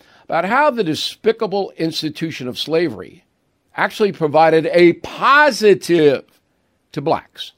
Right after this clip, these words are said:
The development of various skills, say the state,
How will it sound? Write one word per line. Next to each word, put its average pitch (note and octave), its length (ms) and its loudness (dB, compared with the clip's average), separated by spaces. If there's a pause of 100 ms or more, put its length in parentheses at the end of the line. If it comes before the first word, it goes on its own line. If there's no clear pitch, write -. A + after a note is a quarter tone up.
(680)
The B2 100 -6
development E3 460 2
of D3+ 80 0
various C#3+ 360 0
skills, A3+ 560 4
say C3+ 280 -2
the A#2 160 -8
state, A3 520 2